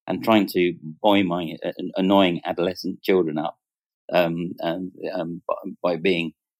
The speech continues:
mirthful, I think those, those things sort of keep me going. But I think under the surface,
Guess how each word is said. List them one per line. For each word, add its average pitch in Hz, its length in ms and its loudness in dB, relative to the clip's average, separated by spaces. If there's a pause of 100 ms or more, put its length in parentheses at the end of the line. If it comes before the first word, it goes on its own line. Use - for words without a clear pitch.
(140)
mirthful, 95 680 0
I 87 80 -4
think 98 240 -2
those, 98 280 4
those 107 200 6
things 90 280 -4
sort 87 140 -6
of 85 60 -6
keep 85 200 -10
me 85 120 -6
going. 85 280 -2
But - 100 -2
I 107 40 -4
think 117 160 2
under 104 140 4
the - 100 -10
surface, 92 480 0